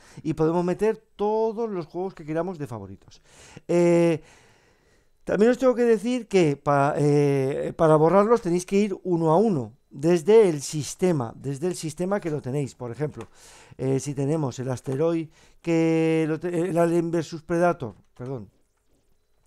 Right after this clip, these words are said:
tendríamos que ir, bueno, para que lo veáis mejor del todo, arriba a la izquierda nos pone Alien versus Predator mil novecientos noventa y cuatro y pone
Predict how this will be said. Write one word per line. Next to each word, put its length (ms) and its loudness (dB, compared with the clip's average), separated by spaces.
tendríamos 520 -4
que 140 2
ir, 140 0
bueno, 380 -4
para 460 0
que 100 -8
lo 100 0
veáis 280 -2
mejor 240 -2
del 160 -4
todo, 280 -10
arriba 580 0
a 220 0
la 80 0
izquierda 640 0
nos 220 -8
pone 220 -2
Alien 260 0
versus 240 -6
Predator 580 0
mil 180 -2
novecientos 540 -2
noventa 460 -2
y 160 0
cuatro 420 2
y 60 -4
pone 340 0